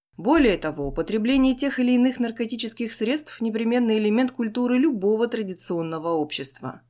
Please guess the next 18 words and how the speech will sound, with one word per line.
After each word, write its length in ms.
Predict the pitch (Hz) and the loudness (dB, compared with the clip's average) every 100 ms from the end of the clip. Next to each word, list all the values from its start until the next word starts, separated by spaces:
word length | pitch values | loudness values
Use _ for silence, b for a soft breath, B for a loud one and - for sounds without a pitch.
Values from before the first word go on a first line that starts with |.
| _ _ | _ _
Среди 360 | - 214 226 285 | -2 0 4 6
множества 500 | 285 294 233 - 214 | 6 6 2 -2 -4
первобытных 680 | 220 220 226 247 220 214 | 0 0 0 0 -2 -4
племён, 380 | 220 226 226 214 | -2 0 2 0
изученных 500 | 196 226 208 202 208 | 0 -2 -2 -2 -4
этнографами, 640 | 226 311 277 240 226 220 | 0 0 2 0 0 0
обнаружилось 680 | 214 202 240 285 277 294 294 | 0 0 2 2 0 0 2
лишь 240 | 285 311 - | 2 2 2
одно, 460 | 330 262 262 226 | 2 4 4 4
вовсе 480 | 170 180 262 - 202 | 0 0 0 0 -2
незнакомое 760 | 196 185 196 196 277 320 294 269 | -2 0 -2 -2 0 2 4 2
с 60 | |
подобной 480 | - 220 180 160 196 | 0 -2 -2 -2 -2
практикой. 600 | 202 214 - 143 - 143 | 0 -2 -2 -8 -6 -6
Это 280 | - 165 185 | -2 -4 -4
гренландские 920 | 180 196 202 190 208 220 - 220 - | -4 -2 0 2 0 -2 -6 -4 -4
эскимосы 680 | 202 - 214 202 202 202 214 | -6 -4 -2 0 -2 -4 -8
Туле. 640 | - 269 240 170 139 - | -6 -2 0 -2 -4 -8